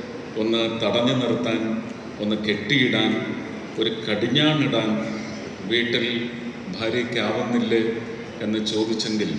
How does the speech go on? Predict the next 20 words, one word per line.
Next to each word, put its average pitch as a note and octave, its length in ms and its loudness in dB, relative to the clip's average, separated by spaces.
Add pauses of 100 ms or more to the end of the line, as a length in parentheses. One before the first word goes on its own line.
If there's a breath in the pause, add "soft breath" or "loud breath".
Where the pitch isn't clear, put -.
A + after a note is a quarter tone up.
(640)
അത് G#2+ 160 -2
തന്നെയാണ് A#2 420 2
അവൾക്ക് G#2 380 2 (300)
കിട്ടുന്ന G2+ 340 -2 (160)
ഏറ്റവും G#2 420 0 (120)
വലിയ F2+ 280 2 (540)
അംഗീകാരം G2 600 2 (400)
എന്നാണ് G#2 380 2 (500)
ഞാൻ G#2 140 0 (340)
കരുതുന്നത്. E2 600 -2
അതുകൊണ്ട് G#2+ 300 0 (120)
ഞാൻ C#3 160 4 (800)
അമ്മയുടെ C#3 420 4 (1160)
സാമീപ്യത്തിൽ, C#3 760 4 (960)
അങ്ങനെ C3 280 0
എനിക്ക് C3 280 0
പറയാൻ A2+ 260 -2 (220)
പറ്റത്തുള്ളൂ, - 420 -6 (480)
അമ്മയുടെ A#2+ 400 2 (140)
ഈ A#2 40 0